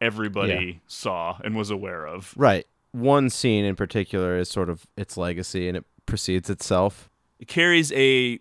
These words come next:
Speaker 1: forty-three percent on Rotten Tomatoes, which I think is a little harsh.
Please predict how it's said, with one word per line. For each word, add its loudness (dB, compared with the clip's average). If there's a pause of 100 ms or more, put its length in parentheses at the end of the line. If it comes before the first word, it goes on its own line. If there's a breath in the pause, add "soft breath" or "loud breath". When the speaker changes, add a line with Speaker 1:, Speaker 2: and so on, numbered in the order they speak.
(100)
Speaker 1:
forty-three 0
percent 0
on -2
Rotten 0
Tomatoes, -2
which -10
I 0
think -10
is -8
a 0
little 0
harsh. -4